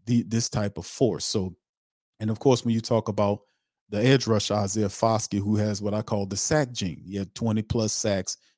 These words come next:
in the two seasons that he was at Notre Dame. He took down Justin Tuck's record when Justin Tuck was there. And if we can have Isaiah Foskey to be anything like a Justin Tuck, I would be hell-, hellified happy with that.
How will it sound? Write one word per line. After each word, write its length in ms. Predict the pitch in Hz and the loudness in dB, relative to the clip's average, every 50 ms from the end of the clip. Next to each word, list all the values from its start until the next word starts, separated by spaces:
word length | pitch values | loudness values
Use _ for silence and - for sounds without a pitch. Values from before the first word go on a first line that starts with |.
| _ _ _ | _ _ _
in 80 | 95 92 | -6 -6
the 60 | 95 | -4
two 240 | - - - 117 113 | -2 0 0 0 0
seasons 440 | 113 - 117 110 104 98 101 98 95 | 0 0 0 0 0 0 -2 -4 -2
that 140 | 98 95 | -2 -2
he 40 | 98 | -2
was 200 | 95 98 98 98 | -4 -4 -4 -2
at 160 | 104 98 98 | -2 0 0
Notre 280 | 101 104 104 101 107 104 | 0 0 0 0 -2 -2
Dame. 400 | 98 95 90 85 82 85 95 - _ | -4 -4 -4 -4 -4 -6 -8 -12 _
He 100 | _ 95 | _ -12
took 240 | - - 127 107 110 | -6 -4 -4 -4 -4
down 260 | 101 110 107 101 98 92 | -4 -4 -2 -2 -4 -2
Justin 360 | 101 104 98 - - 95 98 | -2 -4 -4 -4 -6 -8 -6
Tuck's 320 | - - 120 117 - - 98 | 0 0 0 0 0 -4 -4
record 340 | 92 87 - - 98 - - _ _ _ _ _ _ _ | -4 -4 -4 -6 -10 -12 -12 _ _ _ _ _ _ _
when 100 | 82 82 | -8 -4
Justin 320 | 92 98 95 - - 92 | -2 -2 -2 -2 -4 -4
Tuck 260 | - - 120 120 - - | 0 0 0 0 0 -4
was 160 | 98 92 90 | -6 -4 -2
there. 240 | 90 87 87 90 - | -2 -2 -2 -2 -4
And 120 | - 104 92 | -6 -4 -4
if 80 | 90 | -2
we 160 | 90 107 127 135 | 0 2 2 2
can 140 | - 107 | 2 0
have 260 | 104 107 101 101 95 67 | 0 0 0 0 0 -2
Isaiah 380 | 92 101 95 - - 101 95 | -2 -2 -2 0 0 -2 -2
Foskey 480 | - - 110 113 113 110 - - 104 90 | -2 0 0 2 2 2 0 0 -2 -2
to 80 | 92 | -2
be 200 | 85 95 92 98 | 0 0 2 2
anything 400 | 107 104 92 - - 104 101 90 | 2 2 0 0 0 0 0 0
like 240 | 87 95 110 120 - | 0 0 0 0 0
a 60 | 95 | -2
Justin 400 | 87 85 87 85 - - 82 80 | -2 -2 -4 -4 -4 -6 -8 -8
Tuck, 240 | - - 92 - - | -4 -4 -4 -4 -2
I 120 | 85 107 110 | -2 0 0
would 120 | 95 82 | 0 -2
be 160 | 82 76 76 | -4 -6 -6
hell-, 260 | 76 - 110 104 - - _ _ _ _ _ _ - | -2 -2 -2 -2 -2 -4 _ _ _ _ _ _ 4
hellified 540 | - 147 143 120 - - 113 98 87 85 | 6 8 8 8 6 4 2 2 2 2
happy 280 | 101 101 90 85 - 85 | 2 2 0 0 -2 -6
with 180 | 80 78 76 - | -8 -8 0 4
that. 240 | 127 123 104 73 | 4 4 4 2